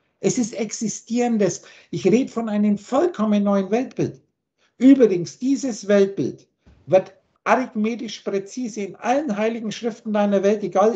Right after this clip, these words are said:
in welcher Religion du mir das bringst. Ob das der Koran ist, ob das der Denach ist, ob das die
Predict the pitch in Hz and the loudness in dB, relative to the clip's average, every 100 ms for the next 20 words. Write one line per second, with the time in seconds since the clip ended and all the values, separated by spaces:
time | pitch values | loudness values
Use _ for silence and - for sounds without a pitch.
0 | - 202 202 214 214 196 196 180 208 220 | -2 -2 0 0 2 2 0 0 -4 -2
1 | 208 202 196 - - 202 185 - _ _ | 0 0 -2 -6 -4 -2 -4 -10 _ _
2 | _ 170 175 208 - 196 190 185 196 226 | _ -4 2 0 2 -2 2 2 4 2
3 | 254 208 208 - 190 - 180 214 240 254 | 0 -4 -6 -6 -8 -4 -2 0 0 -2
4 | - 233 220 202 208 - - 196 180 | -4 -8 -6 -6 -4 -6 -6 -4 -4